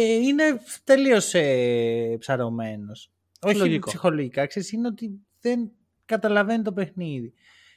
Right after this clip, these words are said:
Speaker 1: Και δεν μπορούσε να σουτάρει με τίποτα, σε βαθμό που είχαν αρχίσει οι ομάδες να του δίνουν τα σουτ.
Speaker 2: Ναι.
Speaker 1: Και σιγά σιγά το χτίζει, χτίζει την αυτοπεποίθηση του, κάνει πολύ καλό δεύτερο μισό.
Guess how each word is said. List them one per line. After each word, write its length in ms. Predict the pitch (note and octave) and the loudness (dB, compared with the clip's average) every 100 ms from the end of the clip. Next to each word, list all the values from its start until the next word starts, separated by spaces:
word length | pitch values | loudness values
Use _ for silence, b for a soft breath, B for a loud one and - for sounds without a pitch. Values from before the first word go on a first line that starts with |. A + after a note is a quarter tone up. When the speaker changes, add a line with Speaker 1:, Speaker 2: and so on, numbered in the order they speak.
| b | b
Speaker 1:
Και 260 | - G3 F#3+ | -4 -2 0
δεν 160 | F3+ | -2
μπορούσε 300 | G#3+ C4+ - | 2 0 2
να 60 | C#4 | -2
σουτάρει 440 | - G3+ A#3+ B3+ G3 | -2 2 6 6 4
με 100 | F3 | -2
τίποτα, 260 | A3 G3 | -2 -2
σε 140 | - F3 | -2 0
βαθμό 320 | E3 F#3 G#3+ | 0 -2 -4
που 80 | B3+ | -4
είχαν 180 | A#3 | -2
αρχίσει 380 | A#3+ G#3+ A#3+ A3+ | -4 -4 -6 -4
οι 20 | |
ομάδες 300 | A#3 A3 A#3 | -4 -4 -4
να 100 | A3+ | -6
του 100 | G3+ | -8
δίνουν 180 | G#3+ A#3+ | -6 -4
τα 120 | A3+ | -2
σουτ. 300 | - - C3+ - _ _ _ | -2 -6 -8 -10 _ _ _
Speaker 2:
Ναι. 360 | C#3 C3 A#2 C#3 _ _ _ _ _ _ - - | -8 -8 -8 -12 _ _ _ _ _ _ -20 -8
Speaker 1:
Και 120 | - | -4
σιγά 300 | F#3 G#3 B3 | -2 2 2
σιγά 360 | A3 G#3 A3+ - | 2 2 0 0
το 80 | - | -8
χτίζει, 500 | - - E3+ F#3 A3+ | -4 0 0 0 -2
χτίζει 260 | A3+ G#3+ F#3 | -4 -6 -4
την 100 | G3+ | -6
αυτοπεποίθηση 600 | F#3+ E3 C#3 D3 - D#3 | -4 -6 -6 -8 -8 -14
του, 80 | - | -4
κάνει 200 | G3 G3 | -2 -2
πολύ 200 | G3 F3+ | -4 -2
καλό 300 | A#3 A3+ G3 | 0 2 2
δεύτερο 380 | D#3+ - A#2+ A2 | 0 -2 -8 -10
μισό. 460 | G#2 - G#2 B2 | -12 -12 -12 -14